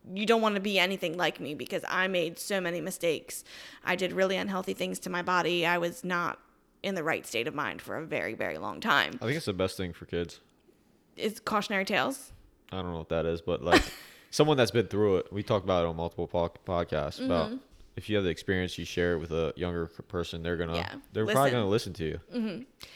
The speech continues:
Speaker 1: And I think because I was so close to their age, I think it made an even bigger impact because
Speaker 2: Yep.
Speaker 1: I was, you know, tw-, I started coaching when I was eighteen. So, like, I was at this, at this time, I was, like, twenty, twenty-one.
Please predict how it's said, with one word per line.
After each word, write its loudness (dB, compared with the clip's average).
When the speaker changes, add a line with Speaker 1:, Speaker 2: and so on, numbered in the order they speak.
Speaker 1:
And 4
I 2
think 0
because -2
I 2
was 0
so -2
close -2
to -6
their 0
age, 0
I -2
think -6
it -2
made 0
an -4
even -6
bigger -2
impact -2
because 0
Speaker 2:
Yep. 0
Speaker 1:
I 4
was, -4
you -4
know, 2
tw-, -10
I -2
started -4
coaching -6
when -4
I -4
was -6
eighteen. -6
So, -2
like, 4
I 6
was -2
at -4
this, -6
at -4
this 0
time, 2
I 0
was, -2
like, -4
twenty, -2
twenty-one. -2